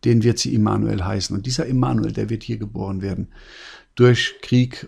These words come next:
und Kriegsgeschrei und Belagerung Jerusalems. Wenn die, äh, Tochter Zion dann geboren hat, dann steht, äh, dann,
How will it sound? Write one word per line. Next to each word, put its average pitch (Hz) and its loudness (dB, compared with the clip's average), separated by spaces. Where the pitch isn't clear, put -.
und 113 0
Kriegsgeschrei 110 -4
und 110 0
Belagerung 98 -2
Jerusalems. 92 -4
Wenn 131 8
die, 131 0
äh, 120 0
Tochter 127 0
Zion 143 0
dann 113 2
geboren 113 0
hat, 104 -2
dann 170 4
steht, 135 -2
äh, - -10
dann, 123 -2